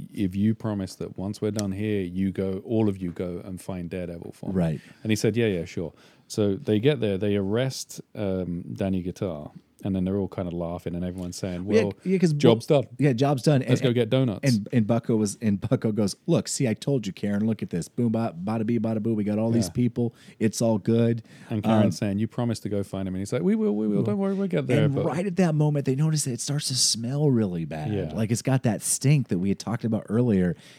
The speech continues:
Speaker 2: And, of
Speaker 1: And then
Speaker 2: course,
Speaker 1: there's
Speaker 2: we
Speaker 1: a
Speaker 2: know
Speaker 1: howl of
Speaker 2: there is a howl, and then that's when the Nameless One shows up,
Speaker 1: Mm-hmm.
Speaker 2: and he starts taking out these heavily armed guys one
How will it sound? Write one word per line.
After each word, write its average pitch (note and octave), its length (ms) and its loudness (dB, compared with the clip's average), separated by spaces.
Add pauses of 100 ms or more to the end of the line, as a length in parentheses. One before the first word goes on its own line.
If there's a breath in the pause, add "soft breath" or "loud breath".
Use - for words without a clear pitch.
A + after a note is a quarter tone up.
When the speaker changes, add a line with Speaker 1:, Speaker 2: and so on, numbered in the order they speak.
(200 loud breath)
Speaker 2:
And, G2+ 300 4
of - 160 -6
Speaker 1:
And G#2 100 -2
then G2+ 60 4
Speaker 2:
course, G#2 120 4
Speaker 1:
there's G2 100 2
Speaker 2:
we A2 80 8
Speaker 1:
a A2 40 8
Speaker 2:
know G#2+ 160 6
Speaker 1:
howl F#2 580 -2
of F2+ 60 -8
Speaker 2:
there G#2 160 4
is G#2+ 140 2
a G2+ 60 4
howl, F#2+ 520 2
and F#2+ 160 0
then F#2+ 80 4
that's G#2 260 4
when G#2+ 80 4
the G2 60 4
Nameless G2 460 2
One F2+ 140 2
shows F#2 340 0
up, F#2+ 100 0
Speaker 1:
Mm-hmm. A2 100 0
Speaker 2:
and B2 140 0
he A#2 120 -2
starts - 560 -4
taking B2 420 2
out A2 220 0
these G2+ 200 -2
heavily G#2 300 2
armed G2 280 2
guys F#2+ 280 0 (300 loud breath)
one A2 420 6